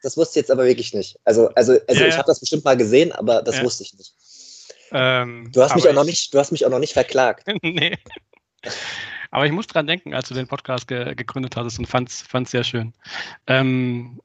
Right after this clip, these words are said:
Speaker 2: ich, ich, ich kann dir überhaupt gar nichts, es ist, äh, alles verschwommen in der Zeit, äh, wann, wann ich genau diese Kolumne mal gemacht hab für, weiß gar nicht, ein, zwei Jahre oder so. Und, äh, ich glaub, das davor habe ich mit Sicherheit schon Interviews gemacht. Also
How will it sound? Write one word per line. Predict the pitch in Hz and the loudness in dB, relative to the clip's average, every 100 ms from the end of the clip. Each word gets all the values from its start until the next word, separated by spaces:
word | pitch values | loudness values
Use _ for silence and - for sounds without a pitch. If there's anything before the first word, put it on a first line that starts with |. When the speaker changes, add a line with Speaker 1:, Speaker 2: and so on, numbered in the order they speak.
| _ | _
Speaker 2:
ich, | 131 - | -12 -8
ich, | 151 - - | -8 -8 -10
ich | - | -8
kann | - 151 156 147 | -4 -2 -2 -4
dir | 143 | -4
überhaupt | 131 139 - | -4 -6 -4
gar | 143 | -4
nichts, | 135 - | -4 -8
es | 127 | -16
ist, | 127 - - | -16 -14 -6
äh, | 131 131 | -4 -2
alles | 139 151 | -2 -2
verschwommen | - 127 - 143 135 | -4 -6 -2 -2 -2
in | 123 | -4
der | 123 | -6
Zeit, | - 131 123 - | -4 -4 -4 -6
äh, | - 131 127 | -2 0 2
wann, | 135 135 | 0 -2
wann | 127 147 | -2 -2
ich | 135 | -2
genau | 131 135 | -2 -2
diese | 131 123 | -2 -4
Kolumne | 127 147 160 | -4 -2 0
mal | 127 123 | 2 0
gemacht | 127 127 - | 2 0 0
hab | 123 | -6
für, | 127 131 131 - | -4 -2 -2 -4
weiß | 156 - | -12 -12
gar | - 107 | -12 -10
nicht, | 110 - | -8 -4
ein, | 127 | -4
zwei | 131 131 | -2 0
Jahre | 127 131 139 | 2 2 2
oder | 135 131 | 0 0
so. | 139 147 - | 0 -2 -6
Und, | 139 127 123 123 | -10 -6 -6 -4
äh, | 123 123 127 | -2 -2 0
ich | 139 - | -4 0
glaub, | 165 | -2
das | 175 156 | 0 -2
davor | 139 - 156 | -2 2 2
habe | 143 | 2
ich | 135 | 0
mit | 135 | -4
Sicherheit | 143 139 127 | -4 -2 -2
schon | - | -4
Interviews | 135 127 120 - | -12 -10 -10 -12
gemacht. | 117 117 - | -10 -10 -10
Also | 127 120 | -8 -8